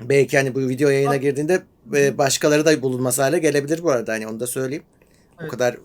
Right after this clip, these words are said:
Speaker 1: e, hani arada çok gün farkı olmayacak gerçi ama, e, sıkıntı
Speaker 2: Çünkü piyasada
Speaker 1: devam ediyor.
Speaker 2: ürün yok. Mesela
Speaker 1: Evet.
Speaker 2: M elli iki beş bin lira diyoruz. Şu anda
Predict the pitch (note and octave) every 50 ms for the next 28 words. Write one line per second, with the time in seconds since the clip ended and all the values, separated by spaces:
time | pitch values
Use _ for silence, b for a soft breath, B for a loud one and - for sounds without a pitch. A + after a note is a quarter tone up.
0 | - - _ _ _ - A2+ A#2 A#2 A#2 A#2 A2+ A2+ A#2 A#2 A#2+ A#2 A#2 A#2+ B2
1 | B2 A#2 C3+ B2+ - - - _ _ _ _ - C3 B2+ C3 B2+ C3+ B2+ C3 B2+
2 | B2+ B2+ C#3 C#3+ C3 A2+ - A2 - - A#2+ A#2 A2+ - - G#3 F#3 F3 A3 C4
3 | B B B B B B B B B B B B B B B B _ - A#2+ B2+
4 | C3 - - - A#3+ - D3+ D3 - G3 G3+ - - - _ _ - A#3+ A#3+ -
5 | D4 D4 D4+ D4 C4+ C4+ C4+ D#4 D#4 D4 B3+ A#3+ C4 B3+ - - A3+ A3 G#3+ A3
6 | A#3 A3+ A#3 A#3+ B3 A3+ A3+ A3 G#3+ - - A#3 A#3 B3 C4 C4+ C4 B3+ C4+ A#3
7 | - C#4+ A#3+ C4 C4+ - - B3 C4+ B3+ B3+ B3+ A#3+ A3+ F#3+ G3 G#3 B3 D4+ -
8 | - - B3 A#3 A3+ A3+ A3+ B3 A#3+ B3